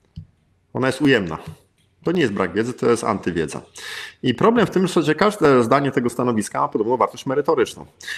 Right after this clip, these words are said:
E, jak chcecie, jesteście przy internetach, możecie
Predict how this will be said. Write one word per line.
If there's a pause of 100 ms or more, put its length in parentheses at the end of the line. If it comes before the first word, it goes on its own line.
(200)
E, (100)
jak
chcecie,
jesteście
przy
internetach,
możecie